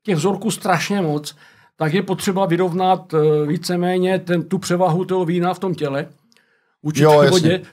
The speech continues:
Speaker 1: takže
Speaker 2: Jo, jo,
Speaker 1: musíš
Speaker 2: jo.
Speaker 1: se zavodnit.
Speaker 2: Určitě, určitě.
Speaker 1: Doporučuje se, doporučuje se, kolik vína, tolik vody. Což u mě ni-, mnohdy nejde, protože když člověk vydegustuje tři sedmičky za večer, tak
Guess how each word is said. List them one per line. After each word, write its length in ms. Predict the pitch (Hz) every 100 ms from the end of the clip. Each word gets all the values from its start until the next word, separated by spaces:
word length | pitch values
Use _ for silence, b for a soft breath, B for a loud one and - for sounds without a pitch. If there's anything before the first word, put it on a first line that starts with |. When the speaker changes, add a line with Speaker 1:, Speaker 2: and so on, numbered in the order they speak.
| -
Speaker 1:
takže 200 | 135 127
Speaker 2:
Jo, 40 |
jo, 40 | 120
Speaker 1:
musíš 160 | 113 110
Speaker 2:
jo. 60 | 107
Speaker 1:
se 60 |
zavodnit. 440 | 165 151 165 131 131
Speaker 2:
Určitě, 640 | - - - 110 - 104
určitě. 0 |
Speaker 1:
Doporučuje 600 | - - 262 269 262 247
se, 420 | 156 151 147 170 165 b b _
doporučuje 500 | 160 185 202 - 214
se, 140 | -
kolik 280 | 202 196 208
vína, 200 | 196 196
tolik 240 | 190 185 170
vody. 280 | 151 135 - - B B
Což 200 | - 185
u 60 | 185
mě 180 | 185 208
ni-, 160 | 190 - -
mnohdy 340 | 147 156 190 226
nejde, 320 | 156 151 185
protože 320 | 170 151 170
když 160 | 160 -
člověk 280 | 170 180
vydegustuje 720 | 170 165 170 175 175 185 175 170 B _
tři 140 | -
sedmičky 440 | 156 151 156 - 170
za 80 | 175
večer, 340 | 165 170 175
tak 280 | 175 175